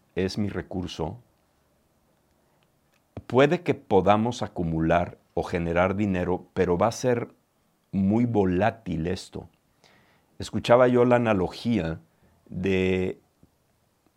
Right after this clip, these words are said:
que esto es como una llanta que tiene una perforación muy pequeña y de pronto está inflada o está hinchada y luego de repente se empieza a bajar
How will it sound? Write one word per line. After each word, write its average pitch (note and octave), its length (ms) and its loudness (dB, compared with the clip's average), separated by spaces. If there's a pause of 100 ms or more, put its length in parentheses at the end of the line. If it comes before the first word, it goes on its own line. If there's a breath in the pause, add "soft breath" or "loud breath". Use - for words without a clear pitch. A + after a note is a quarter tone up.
(720)
que A2 320 2
esto A#2+ 320 0
es C3+ 160 -4
como G2+ 340 0
una A#2 320 0
llanta A2 600 -2 (200)
que F#2+ 100 -4
tiene G#2+ 760 -2 (880)
una A2 380 -2
perforación F#2+ 600 0
muy A2 120 -2
pequeña F#2+ 600 -2 (1600 soft breath)
y A2+ 160 2
de G#2+ 120 2
pronto D#3+ 720 4 (200)
está A2+ 680 4 (800)
inflada G#2 600 6
o F#2+ 120 0
está F#2 300 0
hinchada G2+ 600 4
y F#2+ 120 0
luego G#2 240 2
de A#2 80 0
repente G2+ 440 -4
se G#2+ 120 -8
empieza F#2 400 -2
a G#2 40 2
bajar F2+ 440 -2